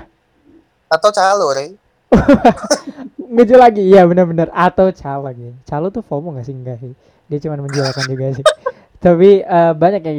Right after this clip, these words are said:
Speaker 2: gitu. Gue nggak tahu, mudah-mudahan orang yang beli tiket Justin Bieber benar-benar pengen lihat nonton Justin Bieber gitu ya. Eh, dari lu, Nar, lu setuju nggak kalau fomo itu dicap sebagai gangguan mental atau sebenarnya ya ini se-, sekedar ya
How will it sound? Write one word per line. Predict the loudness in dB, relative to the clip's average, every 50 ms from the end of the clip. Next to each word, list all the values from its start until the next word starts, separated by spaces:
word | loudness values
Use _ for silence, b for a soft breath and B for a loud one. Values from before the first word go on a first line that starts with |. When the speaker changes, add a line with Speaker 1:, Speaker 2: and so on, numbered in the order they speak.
| -6 -6
Speaker 2:
gitu. | -6 -4
Gue | -4 -4
nggak | -4 -4 -6 -6
tahu, | -6 -6 -6
mudah-mudahan | -8 -8 -8 -8 -8 -6
orang | -4 -4 -4 -4 -2
yang | -2
beli | 0 -2 0 -2
tiket | -2 -4 -4 -6 -6
Justin | -6 -10 -10 -8 -10 -4
Bieber | -2 0 0
benar-benar | 0 -2 -4 -6 -8 -8 -8 -8 -8 -8 -8 -12 -12 -16 _ -16
pengen | -14 -12 -12 -12 -12 -14 -18 -20 _ _ _ _ _ _ _ _ _ _ -12
lihat | -8 -6 -6 -6 -6
nonton | -10 -10 -10 -10 -8
Justin | -6 -8 -8 -8 -8 -8
Bieber | -6 -4 -4 -4 -6
gitu | -8 -10 -12 -14 -14
ya. | b b b b b b b b b 0
Eh, | 2 4 4 4 4 4 2 0 0
dari | -2 -4 -4
lu, | -4 -6 -4 -4
Nar, | -4 -6 -6 -12 _ _
lu | 0 0 2
setuju | 4 2 2 4 4
nggak | 2 2 2
kalau | 2 2 4 4 4 4 2 2 -2 _ _
fomo | -6 -2 0 0 2 0 -2
itu | 0 2 2 2 2 0
dicap | -2 -4 -6 -6 -6 -8 -12 _ _ _ -14 -10 -10 -10 -12 _ _ -20
sebagai | -20 -16 -16 -14 -14 -12 -10 -10 -10 -10 -10
gangguan | -12 -12 -12 -12 -14 -12
mental | -12 -12 -10 -8 -6 -6 -6 -6
atau | -8 -10
sebenarnya | -12 -14 -10 -8 -6 -4 -4 -4
ya | -6 -8
ini | -8 -10
se-, | -12 -14 -18 -20 _ _ -20
sekedar | -20 -20 -14 -14 -14 -14 -10 -8 -8 -6 -6 -6 -6 -8 -10 -14 b b b b b b b b b b _
ya | -10 -8 -6 -6 -6 -6 -6 -6 -8